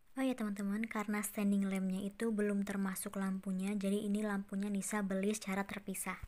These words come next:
Nah, di sini Nisa beli dua lampu. Yang satu itu adalah lampu L E D filamen yang empat watt untuk di bagian atasnya. Jadi nanti warnanya itu bakal warm light gitu.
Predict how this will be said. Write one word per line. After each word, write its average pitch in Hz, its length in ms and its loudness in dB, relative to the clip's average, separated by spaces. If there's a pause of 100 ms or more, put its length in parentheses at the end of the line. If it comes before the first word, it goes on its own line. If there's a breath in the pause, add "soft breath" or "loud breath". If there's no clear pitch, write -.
Nah, 226 160 -2
di 214 160 -2
sini 247 240 0
Nisa 226 400 0
beli 202 320 4
dua 202 240 4
lampu. 190 560 0
Yang 208 320 0
satu 196 240 -4
itu 208 240 -2
adalah 202 480 0
lampu 196 320 0
L 202 160 0
E 202 80 -4
D 196 160 0
filamen 196 720 0
yang 190 240 -2 (160)
empat 190 240 -8
watt 185 320 -4 (320)
untuk 214 480 -6
di 202 80 -2
bagian 190 400 -2
atasnya. 190 400 -4
Jadi 226 240 2
nanti 208 240 -2
warnanya 202 480 2
itu 214 320 -2
bakal 196 640 0
warm 190 320 2
light 190 240 0 (160)
gitu. 185 480 -6